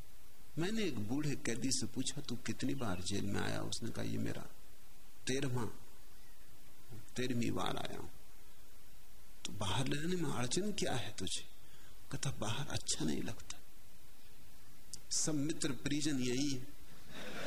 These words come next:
अपने वाले सब यही, बाहर बड़ी अजनबीपन सा लगता, किससे बोलो, किससे बात करो, फिर हजार झंझटें हैं बाहर,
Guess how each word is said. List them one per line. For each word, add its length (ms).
अपने 340
वाले 340
सब 220
यही, 320
बाहर 420
बड़ी 380
अजनबीपन 720
सा 120
लगता, 380
किससे 500
बोलो, 440
किससे 420
बात 340
करो, 360
फिर 240
हजार 400
झंझटें 460
हैं 200
बाहर, 320